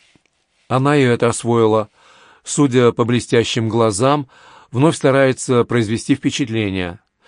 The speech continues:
Искусство, в общем, нехитрое. Семи пядей во лбу не требует. Она коснулась чеканной завитушки справа,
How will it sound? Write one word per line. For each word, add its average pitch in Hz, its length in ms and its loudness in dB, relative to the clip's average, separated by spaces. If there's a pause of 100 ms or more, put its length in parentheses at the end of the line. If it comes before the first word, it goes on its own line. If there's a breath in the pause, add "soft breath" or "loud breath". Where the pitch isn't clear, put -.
(300 loud breath)
Искусство, 185 500 0
в 151 100 4
общем, 156 300 -2
нехитрое. 110 760 -2 (640)
Семи 143 380 0
пядей 127 380 0
во 113 160 2
лбу 110 220 0
не 120 120 -4
требует. 90 600 -6 (1200 loud breath)
Она 170 200 2
коснулась 151 720 0
чеканной 139 720 0
завитушки 120 600 -2
справа, 92 680 -2